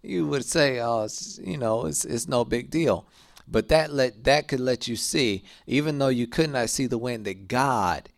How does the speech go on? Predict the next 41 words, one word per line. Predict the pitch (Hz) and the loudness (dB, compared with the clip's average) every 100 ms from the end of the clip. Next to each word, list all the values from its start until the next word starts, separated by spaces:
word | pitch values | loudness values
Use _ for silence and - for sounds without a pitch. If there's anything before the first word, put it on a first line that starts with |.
| - | -6
is | 107 104 104 | -4 0 2
active. | 110 104 - 73 - _ _ _ _ _ _ | 2 2 -8 -14 -16 _ _ _ _ _ _
The | - 107 | -6 -4
wind | 107 131 156 110 82 73 - - | -2 0 2 2 0 -6 -12 -6
is | 95 | -4
active, | 80 104 104 - 87 | 2 2 2 -2 -2
and | 95 117 | 0 0
he, | 147 156 | 0 2
actually, | 95 120 - 127 107 | 2 2 0 -4 -2
the | 110 | -4
wind | 104 165 160 113 113 - - - | -2 -4 -2 -4 -8 -14 -20 -10
is | - 110 110 | -2 -2 0
a, | 110 | -2
is | 98 107 101 | 0 -2 0
a, | 101 95 82 - _ | -2 -2 -6 -16 _
the | 110 | -6
same | 98 143 123 117 | -2 0 0 0
word | 113 120 110 | 2 2 2
as | 101 - | -2 -4
spirit, | - - 147 92 - | -4 0 0 0 -2
ruach. | 98 139 139 95 62 - - - - - _ _ | 2 4 8 6 4 -4 -18 -20 -20 -20 _ _
The, | 107 104 | -2 -2
the | - 98 | -2 -2
Spirit | - - 185 180 151 | -2 2 4 6 6
of | 117 | 4
God | 113 101 95 92 | 2 4 4 2
moved | 95 110 160 151 120 87 | -4 2 6 6 4 0
upon | 113 120 110 110 | 0 4 4 2
the | |
face | 107 - 104 104 113 | -2 0 0 2 0
of | 101 | 0
the | 113 | 2
waters. | 110 107 92 - - - - - - | 6 8 6 2 -12 -20 -20 -20 -12
And | 101 101 | -6 -4
in | 101 | -2
one | 113 143 | 0 0
scripture | - 117 - | 0 -2 -2
says | 101 113 113 104 | -2 2 2 0
that | 95 - | -6 -6
the | |
waves | 101 123 127 110 95 | -2 2 2 2 -2